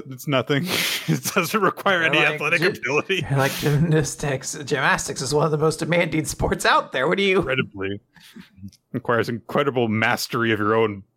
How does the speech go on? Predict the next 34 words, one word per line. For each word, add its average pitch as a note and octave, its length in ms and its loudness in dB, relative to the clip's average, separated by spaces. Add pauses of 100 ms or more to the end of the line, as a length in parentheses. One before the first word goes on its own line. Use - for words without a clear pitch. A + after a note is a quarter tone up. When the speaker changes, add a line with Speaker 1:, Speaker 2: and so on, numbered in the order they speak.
(120)
Speaker 1:
body's A2 400 0
abilities. A#2+ 600 0
<laughs> - 440 -4
Speaker 2:
She's D3+ 260 0
like, D3 220 2
"Yeah, C#3 140 2
I'm C3+ 40 0
not C#3 160 2
doing C3+ 200 -2
sprinting, B2 480 -2
though. A2+ 120 -2
Fuck - 280 -2
that C3+ 200 -2
shit." B2 360 0 (800)
Speaker 1:
Yep. A2+ 140 -8 (1200)
Uh, G#2+ 460 2 (180)
Ayame, A#2 720 2 (240)
um, F2+ 640 -2 (520)
is C3 280 -6
like, G#3 180 0
"Hey, G#3+ 260 4
let's D3+ 200 0
take D#3+ 260 2
a C3 40 -2
photo A2+ 300 2
together F#2 400 -2
to, E2+ 300 -8
to, F2+ 300 -12
to F#2+ 160 -6
remember F2 260 -6
this - 180 -14
event." D#2 380 -10
And D#2+ 180 -14
so E2 320 -8